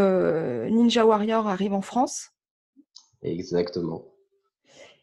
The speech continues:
Speaker 1: Et que tu te dis : « Ça, c'est, c'est fait pour moi. »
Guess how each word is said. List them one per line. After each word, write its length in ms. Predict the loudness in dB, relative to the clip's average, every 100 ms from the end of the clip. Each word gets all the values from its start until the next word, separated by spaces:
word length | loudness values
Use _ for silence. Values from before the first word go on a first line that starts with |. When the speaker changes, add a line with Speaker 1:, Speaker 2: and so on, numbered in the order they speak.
| _
Speaker 1:
Et 100 | 0
que 100 | 0
tu 220 | -4 -6
te 80 | -4
dis : « 360 | -4 -2 -2 -2
Ça, 280 | -2 -2 -2
c'est, 560 | -2 0 0 -2 -8 -12
c'est 140 | -12
fait 140 | -8 -8
pour 180 | -6
moi. » 280 | -6 -6 -10